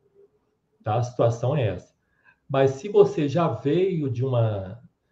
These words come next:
de, de uma origem extrafísica nessas condições, né, mais, é, primitivas, vamos dizer assim, é, você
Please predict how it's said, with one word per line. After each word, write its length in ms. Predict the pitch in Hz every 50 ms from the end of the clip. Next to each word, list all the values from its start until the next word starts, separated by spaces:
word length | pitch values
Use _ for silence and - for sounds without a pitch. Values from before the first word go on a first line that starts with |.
| _ _ _ _ -
de, 600 | 131 131 135 123 113 - 117 110 117 120 110 120 123
de 180 | 117 107 107
uma 140 | 127 147 151
origem 440 | 135 117 113 139 151 143 113 127 131
extrafísica 1040 | 139 135 - - 120 - - - - 120 120 123 113 117 - _ - 107 101 101 - - _ _ _ _ _ _
nessas 360 | - 117 127 123 123 131 - -
condições, 960 | - 127 120 117 117 - - - 117 117 117 117 113 104 - - - _ - 120
né, 220 | 104 110 135 151
mais, 520 | 135 120 120 117 110 107 98 - - _ _ _ _ _ _ _ -
é, 160 | 101 98 95 95
primitivas, 800 | - - 120 127 120 95 82 - - 113 135 175 156 120 107 98
vamos 200 | 110 110 110 95
dizer 200 | 87 92 98 92
assim, 400 | - - - 139 170 185 - - _ _ _ _ _ _ _ _ _ _ _ _ _ -
é, 220 | - 120 117 117 117
você 420 | 131 143 139 - 165 151 -